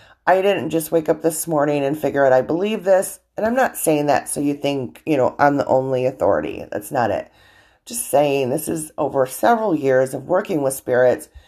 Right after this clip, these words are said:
being told many different perspectives, and this is what I have come up with it, come up with. So, just my thoughts again. But basically, what I wanna tell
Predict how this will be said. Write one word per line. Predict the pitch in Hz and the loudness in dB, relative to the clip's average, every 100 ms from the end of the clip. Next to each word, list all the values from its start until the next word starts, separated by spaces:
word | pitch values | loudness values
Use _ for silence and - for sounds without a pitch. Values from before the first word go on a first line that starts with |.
| _ _ _ - | _ _ _ -8
being | 208 202 196 | -2 0 -2
told | - 180 156 165 | -2 4 4 2
many | 202 254 277 | 0 0 0
different | 208 175 - 135 - | 0 -2 -2 -8 -6
perspectives, | 147 - 127 127 - 131 127 120 139 - _ _ _ _ 175 | -12 -4 -2 -2 -2 2 4 2 -4 -16 _ _ _ _ 2
and | 175 170 | 2 2
this | 185 190 | 0 0
is | 190 165 | -4 -4
what | 151 143 - | 2 2 4
I | 139 139 | 2 2
have | 147 143 | 0 -6
come | - 123 | -6 -4
up | 92 | -6
with | - - | -8 -14
it, | - - _ _ _ _ _ _ | -12 -14 _ _ _ _ _ _
come | - 190 160 | 0 0 4
up | 113 - | 2 2
with. | 85 - - - _ | -2 -2 -6 -18 _
So, | - - 85 117 - - _ _ | -10 -2 -2 -2 -20 -20 _ _
just | 339 302 | -10 -4
my | 269 240 | -2 0
thoughts | - - - - - | 2 2 -2 -8 -8
again. | 160 151 90 69 - _ _ _ - _ _ | -8 -2 -2 -2 -10 _ _ _ -20 _ _
But | 196 190 185 - - | 6 8 6 2 -4
basically, | 269 320 311 302 226 202 185 | 0 0 -2 -10 -4 -4 -4
what | 175 202 220 | 0 4 6
I | 226 | 4
wanna | 214 196 185 | 2 2 0
tell | 175 - 185 180 180 190 190 | -4 0 4 6 4 2 -4